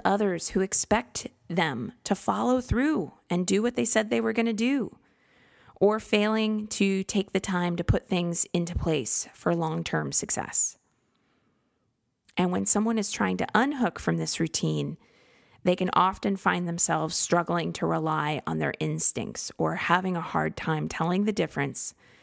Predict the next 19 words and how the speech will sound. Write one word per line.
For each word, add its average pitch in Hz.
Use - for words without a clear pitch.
between 185
quitting 247
something 208
because 185
it's -
not 175
right 175
for -
them 160
versus 185
quitting 202
something 160
because 170
the 170
routine 170
has 160
hooked -
them 147
again. 127